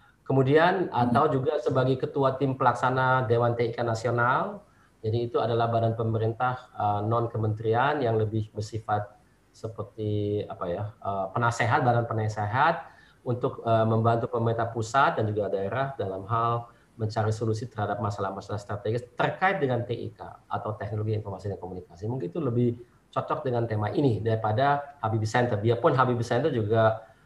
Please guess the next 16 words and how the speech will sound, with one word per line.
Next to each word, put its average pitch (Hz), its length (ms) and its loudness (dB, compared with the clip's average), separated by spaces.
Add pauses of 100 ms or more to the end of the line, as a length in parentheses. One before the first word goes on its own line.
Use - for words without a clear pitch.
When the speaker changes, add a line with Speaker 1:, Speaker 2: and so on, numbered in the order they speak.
(140)
Speaker 1:
mengurusi 131 640 2
hal-hal 117 400 2
terkait 113 320 -2
dengan 110 400 0
T 98 80 -8
I 101 240 -6
K, - 60 -8 (420)
dengan 101 480 -6
inovasi, 120 720 0
tapi - 240 -2
lebih - 320 -4
ke, 147 400 -2 (400)
eh, 113 520 2 (200)
temanya 123 480 2
lebih 113 240 -2
ke 120 160 -10